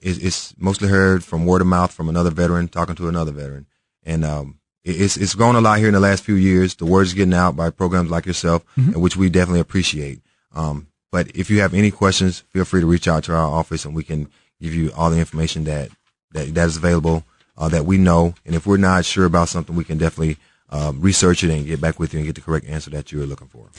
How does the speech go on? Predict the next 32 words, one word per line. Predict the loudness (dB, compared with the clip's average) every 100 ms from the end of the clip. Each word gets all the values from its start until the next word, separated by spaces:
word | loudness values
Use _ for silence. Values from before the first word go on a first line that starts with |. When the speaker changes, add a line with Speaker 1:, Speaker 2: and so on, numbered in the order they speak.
| -20 _ _
Speaker 2:
All | -2 2
right. | 2 2 0
So | 0 4 4 2 2
I | 0
gave | 2 2 2
out | 2 2 2
the | 0
main | 2 2 2 2
number | 2 2 0
earlier. | 2 2 2 0 0
Let | 0
me | -2
give | 0 0 2
you | 2
out | 2 2
a |
very | 0 0
s-, | 0 -4 -8 -6
uh, | -6 -6
provide | -4 0 0
a | 2
very | 2 0
specific | -2 -4 0 0 0 0 2
number. | 2 4 4 2 0 -14 -10 -8
If | -2
you | 0 2
want | 2
to | 2
reach | 2 2 2
out | 2 2 0 -8 -16 _ _
to | 2 4 2 2
Ron | 2 4 4 2